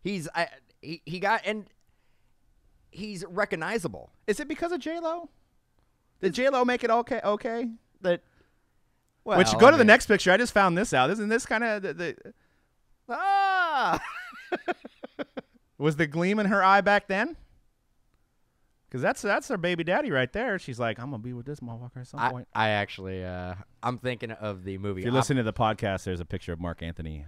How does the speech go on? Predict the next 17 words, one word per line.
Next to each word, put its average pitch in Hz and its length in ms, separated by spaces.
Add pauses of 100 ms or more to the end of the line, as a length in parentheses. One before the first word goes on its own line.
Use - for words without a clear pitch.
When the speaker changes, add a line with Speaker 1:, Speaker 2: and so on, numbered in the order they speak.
(140)
Speaker 2:
and 73 140
J-Lo 78 400
Speaker 1:
I'm 143 140
Speaker 2:
and 135 100
Speaker 1:
thinking 160 240
of 127 180
the, 123 220
Speaker 2:
A-Rod. 107 180
Speaker 1:
uh, 107 40
the 107 100
scene 110 520
in 104 120
Office 104 320
Space, - 460 (920)
but 113 100
just 104 220
reversed. 95 680